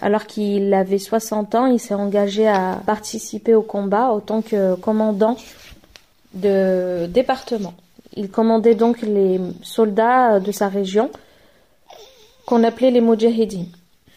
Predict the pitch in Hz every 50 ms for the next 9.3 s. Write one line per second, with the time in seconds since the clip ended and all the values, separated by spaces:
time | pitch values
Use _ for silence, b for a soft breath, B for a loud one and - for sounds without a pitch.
0 | b b _ - 262 262 262 254 254 262 269 269 269 262 - 285 269 277 - 269
1 | 254 254 - 240 240 226 - - 240 269 285 - - 370 - - _ _ _ _
2 | _ _ 226 226 220 226 233 226 - 240 214 247 247 262 269 269 269 - 269 262
3 | 254 247 233 220 220 214 208 202 196 190 190 - - 220 220 - - 233 233 -
4 | - - 254 254 254 226 220 220 220 220 208 - 226 214 220 214 214 247 254 240
5 | 233 208 220 220 214 220 - 226 214 - 220 240 - 453 480 - - - - -
6 | - - _ _ _ - - - 269 254 254 262 240 233 - - 254 247 254 262
7 | 277 277 254 226 - - 220 214 220 226 - - - 262 254 240 233 226 220 226
8 | 214 214 214 214 208 - - 262 247 233 214 214 208 - - 220 214 208 - -
9 | 220 202 196 190 208 254